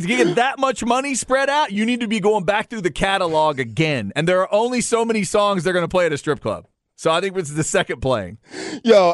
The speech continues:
Speaker 2: I'm just gonna go out on a limb and say Ja Morant probably never heard Def Leppard in his life.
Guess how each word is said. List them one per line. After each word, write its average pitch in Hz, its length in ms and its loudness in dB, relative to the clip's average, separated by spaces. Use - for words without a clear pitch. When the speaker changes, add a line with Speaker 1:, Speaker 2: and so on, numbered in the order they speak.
Speaker 2:
I'm 220 400 6
just 180 340 4
gonna 160 240 6
go 165 220 6
out 156 220 8
on 147 40 2
a 151 100 4
limb 151 300 4
and 139 100 2
say 139 500 4
Ja 214 220 6
Morant 160 560 6
probably 151 440 2
never 131 320 2
heard 127 280 4
Def 127 220 2
Leppard 120 380 0
in 104 80 -4
his 98 180 -4
life. 87 540 -10